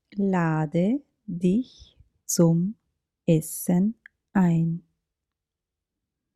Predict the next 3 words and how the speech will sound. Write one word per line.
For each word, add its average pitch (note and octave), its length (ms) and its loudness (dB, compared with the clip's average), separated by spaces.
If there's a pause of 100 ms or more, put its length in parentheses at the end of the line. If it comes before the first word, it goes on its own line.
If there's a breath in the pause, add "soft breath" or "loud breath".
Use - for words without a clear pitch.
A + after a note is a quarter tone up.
(1200)
Sich - 500 0
ekeln F3 580 2
vor, D#3+ 520 0